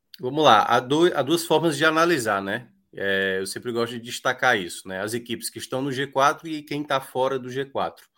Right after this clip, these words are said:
Então, a pontuação do quarto colocado, em média,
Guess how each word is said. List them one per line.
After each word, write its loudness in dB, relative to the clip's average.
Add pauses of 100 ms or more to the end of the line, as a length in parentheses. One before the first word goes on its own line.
(640)
Então, -2
a 6
pontuação -2
do -4
quarto 0
colocado, -2 (300)
em -8
média, -2